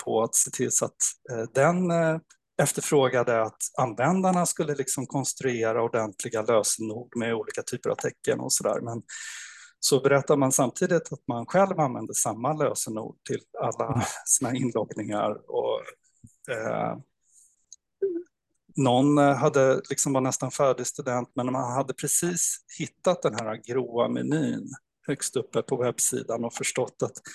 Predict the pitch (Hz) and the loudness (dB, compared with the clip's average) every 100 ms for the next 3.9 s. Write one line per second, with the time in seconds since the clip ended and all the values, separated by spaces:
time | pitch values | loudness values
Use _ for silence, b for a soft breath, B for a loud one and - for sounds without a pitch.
0 | B - 123 117 - 120 127 151 - 135 | B -6 -4 -6 -4 0 2 2 4 2
1 | 110 - 104 110 110 - 113 113 - - | 2 -2 -4 -2 -2 -2 -4 -6 -4 0
2 | 131 143 120 107 110 120 139 - - 113 | 0 0 0 -2 -2 -4 -2 -2 -2 -2
3 | 107 107 - 107 104 107 - 110 | -4 -12 -8 -2 -2 -2 -6 -8